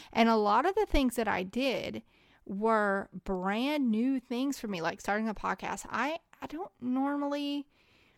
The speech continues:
start things that make me put myself out there <laughs> like this. And so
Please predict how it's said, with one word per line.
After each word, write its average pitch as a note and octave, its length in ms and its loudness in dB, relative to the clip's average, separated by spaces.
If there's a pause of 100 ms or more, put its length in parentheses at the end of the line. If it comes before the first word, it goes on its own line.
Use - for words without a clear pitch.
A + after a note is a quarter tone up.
(420)
start - 580 -2
things A#3+ 420 -2
that - 200 -4
make G#3+ 200 -2
me G#3+ 140 -2
put G3+ 180 -8
myself G3+ 440 -4
out G3+ 200 -4
there C#4 260 0 (440)
<laughs> - 420 -2
like B3+ 280 0
this. D#4 200 2 (380)
And C4 180 4
so A#3+ 380 6